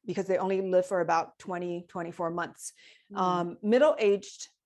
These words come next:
Speaker 1: rats, when you start giving them regular I V infusion of stem cells, uh, and mice, the, the study results has been pretty consistent, extend their lifespan by about thirty percent.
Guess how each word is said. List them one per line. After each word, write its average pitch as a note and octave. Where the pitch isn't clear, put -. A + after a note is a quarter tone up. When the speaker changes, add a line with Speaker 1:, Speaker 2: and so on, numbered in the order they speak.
Speaker 1:
rats, D3+
when F#3
you G3+
start G#3+
giving G#3
them F#3+
regular G3
I F3+
V F#3
infusion F3+
of E3
stem F3
cells, -
uh, E3+
and F#3+
mice, -
the, F#3+
the G3+
study C4
results G3+
has F3+
been F#3
pretty F#3
consistent, E3+
extend G3+
their F3+
lifespan E3+
by D#3+
about D#3
thirty D#3+
percent. D#3